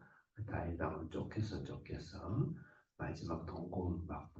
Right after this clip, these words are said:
막다른 동굴까지 도망가서 동굴 안에서,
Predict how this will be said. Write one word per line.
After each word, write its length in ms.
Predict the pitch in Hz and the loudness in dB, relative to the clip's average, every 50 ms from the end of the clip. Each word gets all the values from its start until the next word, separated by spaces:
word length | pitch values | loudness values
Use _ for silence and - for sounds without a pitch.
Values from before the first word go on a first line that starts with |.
| 107 - | -6 -4
막다른 460 | - 73 76 - - 87 87 87 87 | -4 -4 -4 -2 0 2 2 2 2
동굴까지 1080 | 87 85 82 82 82 82 - 95 101 107 98 90 92 82 76 - - - 80 101 127 - - | 0 -2 -4 -6 -8 -8 -4 2 4 4 4 4 4 2 0 0 -2 0 2 4 4 4 2
도망가서 600 | - - - - - - - - - - 101 90 | 2 0 -2 -2 -2 -4 -6 -6 -4 -4 -4 -2
동굴 420 | 92 98 78 82 - - 95 - | 0 0 -2 -2 0 0 2 2
안에서, 760 | 87 80 80 78 - - - - - 104 135 160 196 - 190 | 2 2 2 0 -4 -8 -8 -2 4 6 8 10 10 8 6